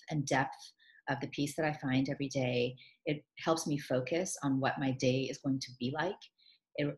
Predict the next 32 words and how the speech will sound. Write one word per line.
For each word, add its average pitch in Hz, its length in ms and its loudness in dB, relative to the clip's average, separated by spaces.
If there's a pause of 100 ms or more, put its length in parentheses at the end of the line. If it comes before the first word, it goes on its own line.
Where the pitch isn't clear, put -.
(100)
reminds 156 500 2
me 165 160 -2
to - 80 -6
be 135 260 -4
positive 139 360 -2
and 135 100 -2
grateful, 131 560 -4 (180)
uh, 127 140 -4 (300)
in, 143 100 0
in 143 160 2
every 135 200 2
moment. 127 380 2 (440)
And, 180 120 6
you 196 60 8
know, 208 80 10
that 190 180 6
five 208 200 6
minutes 202 280 2
can - 160 -2
be 156 120 0
done 143 480 4 (440)
really 151 280 2
at 131 80 4
any 127 180 4
time 135 220 -2
in 139 80 -2
the 139 80 -2
day. 131 400 0
You 131 60 2
know, 131 40 4
if 131 160 -4
you 143 60 -14